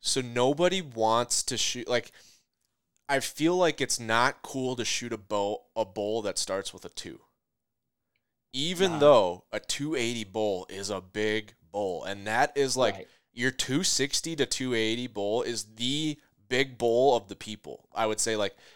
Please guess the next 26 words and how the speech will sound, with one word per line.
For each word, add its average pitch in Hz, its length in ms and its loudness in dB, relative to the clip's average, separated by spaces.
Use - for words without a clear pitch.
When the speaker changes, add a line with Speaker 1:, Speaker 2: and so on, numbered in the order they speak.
Speaker 1:
like, 120 180 2
when 113 140 -4
most 143 260 2
people 180 240 -2
shoot 143 240 0
a 123 60 0
big 107 280 -2
bull, 107 280 2
it's 110 100 -2
a 131 80 -2
two 143 220 -4
sixty 123 400 -2
to 104 80 -10
two 113 200 -8
eighty 92 200 -2
bull, 95 420 -2
and 113 220 -4
that 127 300 4
sounds 143 500 2
big. 147 400 4
It's - 280 -2
just, - 300 -2
like, 117 220 -2
this 120 160 -2
social 131 420 0
media 117 480 -4